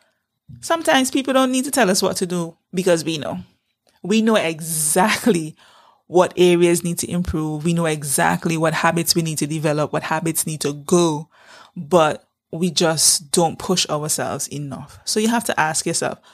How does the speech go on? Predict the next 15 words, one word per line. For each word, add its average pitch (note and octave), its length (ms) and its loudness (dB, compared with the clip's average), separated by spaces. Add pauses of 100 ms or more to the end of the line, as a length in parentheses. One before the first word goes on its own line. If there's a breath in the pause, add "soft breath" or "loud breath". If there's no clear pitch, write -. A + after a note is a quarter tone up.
(360 loud breath)
"Do G3 140 6
I F#3 100 6
want E3+ 260 2
to B3 60 4
be A3+ 200 2
in A#3+ 80 0
this A#3 180 0
position A#3 580 -2 (280)
a F3+ 60 -2
few F#3 180 4
months E3 240 0
from A3 160 2
now, A3+ 380 -2 (160)
next F3+ 340 0
year, F3 440 -4